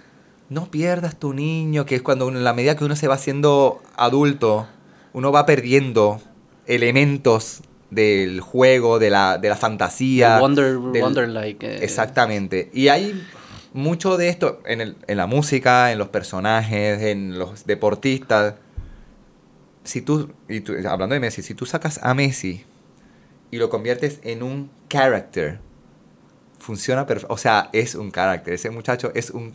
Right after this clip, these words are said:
Speaker 1: es, ya de por sí tie-, tiene al-, ya, e-, es diferente. O sea,
Speaker 2: ¿Pero
Speaker 1: o sea,
Speaker 2: qué es? Eso es lo que, y lo identifican fácil.
Speaker 1: lo
Speaker 2: Y yo no se lo
Speaker 1: identifican fácil
Speaker 2: explico, no es, yo no se lo
Speaker 1: porque,
Speaker 2: expliqué,
Speaker 1: sí, no, no,
Speaker 2: no.
Speaker 1: no, y aparte no se explica, es algo que de-, literalmente el niño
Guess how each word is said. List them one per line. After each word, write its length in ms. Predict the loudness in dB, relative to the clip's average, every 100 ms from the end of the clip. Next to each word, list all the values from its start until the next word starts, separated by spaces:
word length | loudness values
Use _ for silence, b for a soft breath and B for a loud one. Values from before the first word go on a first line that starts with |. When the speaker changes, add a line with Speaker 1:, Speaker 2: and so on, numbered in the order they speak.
| -8
Speaker 1:
es, 220 | -8 -8 -4
ya 160 | 0 2
de 100 | 4
por 180 | 2
sí 260 | 0 -2 -2
tie-, 240 | -4 -6 -8 B B B _
tiene 460 | 0 4 4 4 4
al-, 300 | 4 2 -2
ya, 120 | -2
e-, 280 | 0 2 2
es 160 | 0
diferente. 760 | -4 0 0 0 -2 -8 -10 -12 _ -20
O 40 |
sea, 160 | -8 -2
Speaker 2:
¿Pero 140 | 0
Speaker 1:
o 20 | 2
sea, 160 | 2
Speaker 2:
qué 300 | 2 2 0
es? 100 | 0
Eso 160 | -2 -2
es 60 |
lo 80 | -2
que, 220 | -2 -4 -6 -16
y 300 | -6 -2 4
lo 100 | 6
identifican 720 | 6 4 0 -2 -2 -2 -2
fácil. 340 | -2 0 0
Speaker 1:
lo 60 | 0
Speaker 2:
Y 80 | 2
yo 120 | 4
no 80 | 4
se 60 | 6
lo 60 |
Speaker 1:
identifican 20 | 6
fácil 180 | 6 4
Speaker 2:
explico, 180 | 4
no 60 | 4
es, 200 | 4 2
yo 120 | 2
no 60 | 4
se 40 |
lo 60 | 6
Speaker 1:
porque, 160 | 6 4
Speaker 2:
expliqué, 560 | 2 0 0 2 2
Speaker 1:
sí, 60 | 2
no, 120 | 0
no, 220 | 0 -2
Speaker 2:
no. 160 | -2 -2
Speaker 1:
no, 120 | -2
y 140 | -4 2
aparte 340 | 4 4 2
no 80 | 0
se 100 | 0
explica, 380 | -2 -2 0 2
es 100 | 4
algo 240 | 2 2
que 200 | 2 4
de-, 160 | 4 2
literalmente 1500 | 0 0 2 4 6 6 4 2 0 2 2 4 2 4 6
el 160 | 6 2
niño 720 | 0 0 2 2 2 0